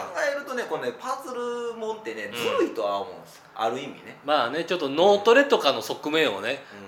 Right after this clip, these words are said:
Speaker 1: うん。
Speaker 2: うまいこと自分の都合のいいようにやるからね。
Speaker 1: うん。
Speaker 2: だからそんな感じで、まあ、ぼちぼちエンディングですけど、もうそろそろもうでも俺はもう数読と上手に付き合えるようにしないといけないなと思いましたね。
Speaker 1: もう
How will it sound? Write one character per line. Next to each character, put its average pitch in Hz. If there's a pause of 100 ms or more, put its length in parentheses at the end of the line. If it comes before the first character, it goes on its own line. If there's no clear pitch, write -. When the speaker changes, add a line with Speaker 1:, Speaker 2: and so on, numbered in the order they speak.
Speaker 1:
う 170
ん。 -
Speaker 2:
う 196
ま 226
い 220
こ 214
と 180
自 123
分 139
の 143
都 165 (180)
合 196
の 151
い 123
い 127
よ 120
う 110
に 110
や 110
る 110
か 107
ら 98
ね。 123
Speaker 1:
う 160
ん。 - (1000)
Speaker 2:
だ 143
か 139
ら 127
そ 156
ん 151
な 143
感 143
じ 143
で、 147
ま 147
あ、 139
ぼ 151
ち 139
ぼ 135
ち 131
エ 135
ン 135
デ 131
ィ 131
ン -
グ 127
で 127
す 127
け 135
ど、 117 (260)
も 339
う -
そ 339
ろ 311
そ 294
ろ 240
も 185
う -
で 156
も 139
俺 123
は 117
も 117
う -
数 147
読 127 (1160)
と 120 (180)
上 160
手 196
に 160
付 -
き 139
合 120
え 117
る 117
よ 127
う -
に 101
し -
な 120
い 104
と 104
い 101
け 110
な 98
い 95
な 113
と 107
思 95
い 95
ま 90
し -
た 90
ね。 -
Speaker 1:
も 135
う 110